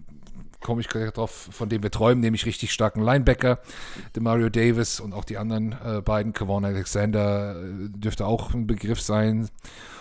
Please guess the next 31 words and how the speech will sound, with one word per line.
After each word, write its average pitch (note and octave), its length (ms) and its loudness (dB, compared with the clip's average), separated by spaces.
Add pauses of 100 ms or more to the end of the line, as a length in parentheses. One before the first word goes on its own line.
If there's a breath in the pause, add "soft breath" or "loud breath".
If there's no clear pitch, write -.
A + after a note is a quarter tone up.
(200 loud breath)
Und G#2+ 500 4
ihr G#2+ 180 0
habt G#2 220 0
jemanden, G#2 460 2
den F#2+ 300 -2
wir A2 240 6
ganz, A#2+ 420 4
ganz B2+ 220 2
schmerzlich A2+ 420 2
vermissen, C3+ 580 4 (760 loud breath)
äh, G#2 300 0
dem G2 220 -2
wir G2 220 4
aber F2+ 360 2
auch F#2+ 140 0
ewig G2+ 340 0
dankbar A2+ 340 4
sein G#2 220 2
werden G#2 260 0
für G2+ 140 -4
das, G2+ 180 -4
was F#2+ 100 -6
er F#2+ 60 -6
bei F2 80 -4
den F2+ 100 -6
Eagles A#2+ 300 -2
gemacht A2 280 0
hat, - 480 -2
äh, F#2+ 440 0
Malcolm G2 400 0
Jenkins. A2 640 2